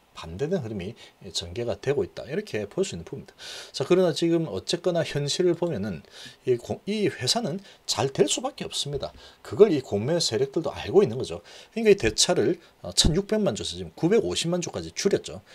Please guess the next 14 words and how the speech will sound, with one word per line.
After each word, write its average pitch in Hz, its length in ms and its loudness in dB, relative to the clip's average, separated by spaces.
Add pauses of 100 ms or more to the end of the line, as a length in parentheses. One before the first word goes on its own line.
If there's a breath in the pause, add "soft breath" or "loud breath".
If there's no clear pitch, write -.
(300 loud breath)
이렇게 113 280 -4
줄어, 147 580 4
어, 78 320 -16 (240)
계속 - 360 -2
줄이고 240 240 0
있습니다. - 260 -10 (440 loud breath)
자, - 120 -6
그리고, 180 600 6 (120)
어, 101 380 -2
지금 113 220 -4 (140)
공매도, 151 760 0 (440 soft breath)
어, - 200 -18
현황도 156 560 2
보면은 120 400 -2